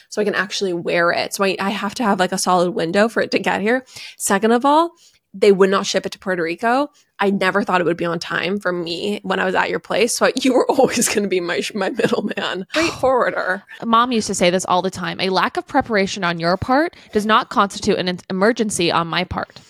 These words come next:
Speaker 2: And that's how I feel right now. A lack of wanting to spend money on your part, you know, you wanting to be cheap and cut corners
Speaker 1: <laughs>
Speaker 2: really turned my weekend upside down. So everyone, the dress finally arrives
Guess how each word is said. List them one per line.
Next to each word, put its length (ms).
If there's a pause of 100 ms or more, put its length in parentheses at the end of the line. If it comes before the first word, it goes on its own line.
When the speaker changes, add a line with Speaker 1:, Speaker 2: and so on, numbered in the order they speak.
(220)
Speaker 2:
And 120
that's 200
how 100
I 80
feel 220
right 160
now. 180
A 80
lack 300
of 260
wanting 320
to 60
spend 260
money 220
on 160
your 160
part, 380
you 120
know, 260 (420)
you 160
wanting 220
to 60
be 120
cheap 340 (400)
and 120
cut 160
corners 500 (360)
Speaker 1:
<laughs> 360
Speaker 2:
really 240
turned 240
my 120
weekend 320
upside 320
down. 280
So 480 (420)
everyone, 300
the 60
dress 260
finally 360
arrives 640